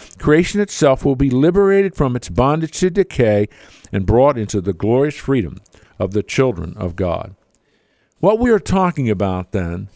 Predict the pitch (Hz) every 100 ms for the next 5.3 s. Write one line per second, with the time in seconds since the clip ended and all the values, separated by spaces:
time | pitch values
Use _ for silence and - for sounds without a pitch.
0 | _ _ _ _ 143 135 156 160 160 151
1 | 190 196 202 208 151 131 123 127 143 120
2 | 110 - - 160 180 110 101 117 127 117
3 | 92 131 110 98 - 123 110 101 80 101
4 | 104 98 - 107 95 85 80 87 123 160
5 | 85 -